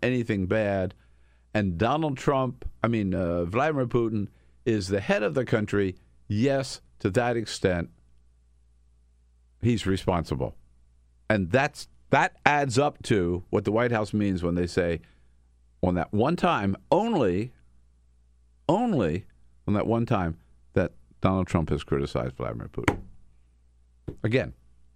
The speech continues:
they're just playing games with words. And, and, and, you know, it's just disgusting. But, uh, it's enough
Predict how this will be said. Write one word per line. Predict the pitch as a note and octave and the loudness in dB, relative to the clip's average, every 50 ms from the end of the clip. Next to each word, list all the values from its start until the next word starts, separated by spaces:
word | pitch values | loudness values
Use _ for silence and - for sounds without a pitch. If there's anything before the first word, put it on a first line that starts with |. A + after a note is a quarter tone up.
| - _ _ _ | -20 _ _ _
they're | _ D3 D#3 | _ 0 2
just | F#3 F#3 D#3 | 2 -2 0
playing | - - B2+ G#2+ F2+ | 0 0 0 2 0
games | F2+ F2 F#2 F2 D#2 | 0 0 0 0 -2
with | D#2+ D#2 D2 D2+ | -2 -4 -2 0
words. | C#2+ D2+ D2+ C2 G#1 - - _ _ _ - _ _ _ _ _ _ _ _ _ _ | 0 0 0 -2 -4 -8 -16 _ _ _ -20 _ _ _ _ _ _ _ _ _ _
And, | G2+ F#2 F2 E2+ - - | 0 0 0 -2 0 0
and, | F#2+ F#2 F2+ F2+ - - - - - - - F#2 - - - | 0 0 0 0 -2 -4 -8 -10 -8 -4 -4 -4 -4 -2 -2
and, | G2+ F#2 E2+ F#2 F2+ D#2+ D#2+ D#2 | -2 0 0 -2 -2 -2 -2 -2
you | G2 G2+ | 0 0
know, | G#2 G2+ F#2+ - - | 0 0 -2 0 0
it's | G2 E2+ D#2+ | -2 -2 -2
just | - D2+ C#2+ - - - _ _ _ - | -2 -4 -4 -4 -8 -18 _ _ _ -6
disgusting. | E2 D#2+ - - - D#2+ D2 - - - - - - - - - - - - _ _ _ | -6 -6 -2 -2 -2 -2 -2 -4 -6 -8 -8 -8 -12 -20 -20 -20 -20 -20 -20 _ _ _
But, | G#3 G#3+ G#3 F#3+ - _ - - - - - - - | 2 2 2 0 -2 _ -20 -20 -20 -20 -8 -2 0
uh, | C#3 C#3 C3+ C3+ C3+ C3+ C#3 C3+ C3 B2+ A#2+ - - | 2 2 2 2 2 2 2 2 0 0 -2 -2 0
it's | - C#3+ C3+ - | -2 -2 0 0
enough | D#3 D3+ D#3+ G3 G#3 F#3+ F3 - | 0 0 2 2 0 0 -2 -6